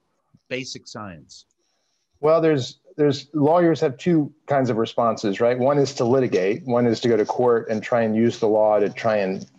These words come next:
Speaker 2: force the change, but the other is to change the law. And unfortunately, in this administration, we've seen it roll back virtually every single climate policy that the Obama administration had put into place.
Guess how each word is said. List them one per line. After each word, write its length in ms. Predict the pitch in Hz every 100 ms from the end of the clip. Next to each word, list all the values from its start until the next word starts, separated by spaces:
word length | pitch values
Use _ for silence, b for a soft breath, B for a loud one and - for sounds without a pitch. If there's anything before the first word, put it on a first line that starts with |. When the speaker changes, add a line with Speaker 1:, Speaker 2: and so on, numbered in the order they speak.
| -
Speaker 2:
force 340 | 131 127 -
the 80 | 107
change, 540 | - 98 90 92 - 131
but 60 |
the 100 | 131
other 160 | 151 143
is 120 | 131
to 100 | 127
change 480 | - 156 151 139 -
the 80 | 98
law. 400 | 90 90 95 - -
And 140 | 131 127
unfortunately, 840 | 120 139 165 - 139 120 120 113
in 160 | 113 120
this 220 | 139 123
administration, 720 | 107 104 - 101 92 - 104
we've 180 | 107 101
seen 260 | 139 135
it 160 | 123 117
roll 320 | 120 117 123 110
back 560 | 104 120 117 - - B B B B B B _
virtually 540 | 143 160 - 156 143 135
every 300 | 135 139 131
single 520 | - 131 131 123 120
climate 580 | 117 - 123 123 120 -
policy 600 | - 117 117 113 - 113
that 180 | 107 101
the 80 | 107
Obama 420 | 98 107 113 107
administration 680 | 104 104 - 110 101 - 98
had 160 | 95
put 160 | - 107
into 180 | 98 92
place. 720 | - 143 117 92 - -